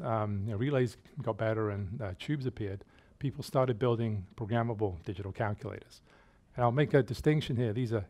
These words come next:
calculators in that they, they can't really do arbitrary compute. They can only do things like straight run, runs of code, um, and simple loops. They, they,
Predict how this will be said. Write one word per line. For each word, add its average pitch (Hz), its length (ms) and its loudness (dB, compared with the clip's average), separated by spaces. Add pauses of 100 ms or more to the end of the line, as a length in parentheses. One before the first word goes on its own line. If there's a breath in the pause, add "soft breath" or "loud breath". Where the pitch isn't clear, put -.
(100)
calculators 110 720 0
in 107 100 -2
that 107 300 -2
they, 113 140 -2 (140)
they 107 140 0
can't 143 260 0
really 120 180 -2
do 110 300 -2
arbitrary 104 400 -4
compute. 107 380 -6
They 104 100 -2
can 117 180 -6
only 143 180 0
do 120 140 -2
things 110 480 -4 (480 soft breath)
like 104 120 -8
straight 135 300 0
run, 110 340 0
runs 110 220 0
of 98 120 -8
code, 101 340 -2 (280)
um, 101 180 -4
and 98 100 -8
simple 107 320 -4
loops. 101 280 -6
They, 107 120 -8
they, 104 320 -4